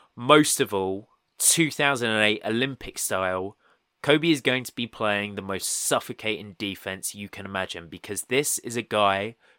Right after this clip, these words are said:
who, to borrow Bill Simmons's Book of Basketball phrase, "Learnt the secret." This is a guy who will do everything he can to win. So it's without doubt,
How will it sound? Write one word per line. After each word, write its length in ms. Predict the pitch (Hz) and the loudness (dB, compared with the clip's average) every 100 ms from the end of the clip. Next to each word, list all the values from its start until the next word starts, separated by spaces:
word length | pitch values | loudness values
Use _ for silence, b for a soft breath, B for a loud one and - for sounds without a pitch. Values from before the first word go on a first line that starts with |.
| _ | _
who, 420 | 113 113 107 104 b b b | 0 2 0 -4 b b b
to 120 | - 123 | -8 2
borrow 380 | 143 147 151 | 6 8 6
Bill 280 | 139 135 135 | 6 4 2
Simmons's 720 | - 135 123 113 110 110 104 - - | 0 -2 -2 -4 0 2 0 -8 -2
Book 200 | 135 113 | -2 4
of 60 | |
Basketball 500 | 127 127 - - 101 | 6 8 6 -8 -12
phrase, 580 | - 92 90 92 - - _ _ _ _ | -8 -6 -6 -4 -6 -6 _ _ _ _
"Learnt 460 | 101 104 101 95 - | -8 2 2 2 -6
the 120 | 95 | -8
secret." 560 | - 98 - - 82 - _ _ _ _ _ | -6 -6 -10 -10 -10 -10 _ _ _ _ _
This 180 | 139 - | -4 -2
is 100 | 160 | -2
a 60 | 165 | -2
guy 320 | 127 123 120 | 4 6 6
who 160 | 117 | 0
will 140 | 117 113 | -6 -6
do 240 | 123 117 - _ - | -2 -4 -4 _ 0
everything 460 | 117 123 - 110 | 0 -2 -10 -12
he 140 | 101 110 | -12 -14
can 300 | - 101 98 | -8 -6 -6
to 160 | - 87 | -10 -12
win. 240 | 82 78 _ _ _ _ _ _ | -16 -18 _ _ _ _ _ _
So 220 | - - 113 | -10 -6 -6
it's 160 | - | -6
without 420 | 120 131 131 135 | 2 6 6 4
doubt, 360 | - 104 98 - | 0 2 2 0